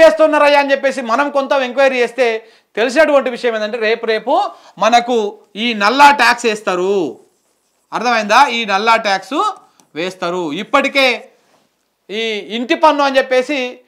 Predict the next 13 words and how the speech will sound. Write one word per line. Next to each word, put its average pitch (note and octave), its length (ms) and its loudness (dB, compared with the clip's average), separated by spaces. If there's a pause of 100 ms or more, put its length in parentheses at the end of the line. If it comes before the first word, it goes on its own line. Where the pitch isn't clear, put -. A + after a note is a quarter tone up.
(160)
ఏడాదికో C#4+ 500 4
ఆరు C4 240 6
నెలలకో C4 260 0
ఐదు A#3+ 180 4
వందల, A#3+ 140 0
ఐదు A#3 140 2
వందల A3+ 120 -4
రూపాయలు A3+ 240 -2
వసూలు G#3 180 -8
చేసుకుంటూ F#3 260 -6
పోతా E3 220 -4
ఉన్నాడు B2 240 -8 (240)
ఊరల్లా. E3 320 -2